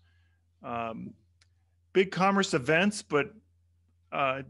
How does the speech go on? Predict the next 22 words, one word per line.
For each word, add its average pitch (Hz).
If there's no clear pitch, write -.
do 156
you 208
think 208
that 139
there 147
are, 147
there 160
is 160
a 180
place 160
for 160
a 123
SaaS 143
platform 151
and 131
the 123
type 131
of 139
community 139
that 131
Magento 143
has? 185